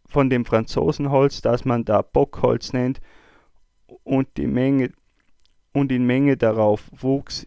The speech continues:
ihren Namen hat, ist eine Plan-, ist eine Plantage angelegt. Um Sankt Thomas ist eine große Anzahl solcher Kaien, unter welchen Teierkai,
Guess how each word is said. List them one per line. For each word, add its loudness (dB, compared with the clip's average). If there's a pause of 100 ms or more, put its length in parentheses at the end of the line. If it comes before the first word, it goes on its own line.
ihren -4
Namen 0
hat, -4 (520)
ist -6
eine -2
Plan-, -8 (560)
ist -8
eine 2
Plantage -4
angelegt. -8 (1700)
Um 2
Sankt -4
Thomas 2
ist -8
eine -4
große -2
Anzahl -4
solcher -4
Kaien, -4 (580)
unter 0
welchen -2 (200)
Teierkai, 0